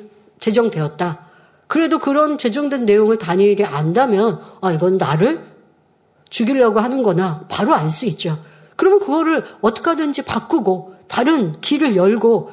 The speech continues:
미리 준비해 놓을 수 있지 않았습니까? 아니면 이렇게 죽으면 악한 이들의 괴계에 넘어가는 것이니 지금은 잠깐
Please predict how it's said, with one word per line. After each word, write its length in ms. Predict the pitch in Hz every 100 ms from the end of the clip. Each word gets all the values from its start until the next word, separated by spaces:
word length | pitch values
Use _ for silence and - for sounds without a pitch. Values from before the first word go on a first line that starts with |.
| -
미리 280 | 269 359 392
준비해 380 | - 311 349 339
놓을 160 | 214
수 140 | 202 208
있지 200 | 160 269
않았습니까? 840 | 196 226 - 262 269 226 220 285 - _ _ - - -
아니면 800 | 262 330 320 226 202 220 160 147 - - - - -
이렇게 320 | 320 370 339
죽으면 580 | - 254 285 294 320 330 - _ -
악한 320 | 240 240 330
이들의 300 | 302 277 285
괴계에 440 | - 240 240 240 220
넘어가는 580 | 165 185 330 330 311
것이니 640 | 277 269 220 196 254 165 - - _ -
지금은 480 | - 190 190 175
잠깐 680 | 165 156 180 190 190 180 190